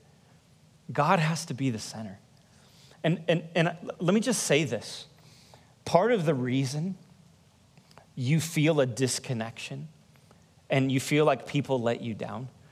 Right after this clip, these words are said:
is 'cause you're putting eternal expectations on finite people. Because, because you're trying to have them meet something in your identity, in your soul, in your personality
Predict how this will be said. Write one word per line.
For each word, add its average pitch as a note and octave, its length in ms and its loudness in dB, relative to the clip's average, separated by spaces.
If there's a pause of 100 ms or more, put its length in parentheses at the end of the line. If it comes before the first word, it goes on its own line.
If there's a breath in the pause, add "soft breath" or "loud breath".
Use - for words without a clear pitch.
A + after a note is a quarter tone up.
(440 soft breath)
is D3+ 160 2
'cause D#3 300 0
you're F3+ 100 2
putting G3+ 400 0
eternal D3 600 0
expectations B2+ 1000 -4
on A2+ 160 -8
finite G#2 560 -8
people. G#2+ 420 -14 (880 soft breath)
Because, F3+ 300 2 (240)
because F3+ 360 2
you're E3+ 220 2
trying A3 340 2
to A3 80 6
have F3 280 2
them D3+ 260 2
meet C3 260 -2
something D3 480 -2
in C3+ 140 0
your B2+ 160 2
identity, A#2+ 640 0 (640 soft breath)
in C3+ 100 0
your C3+ 120 4
soul, C#3 480 4
in C3+ 100 0
your B2+ 120 0
personality B2 800 2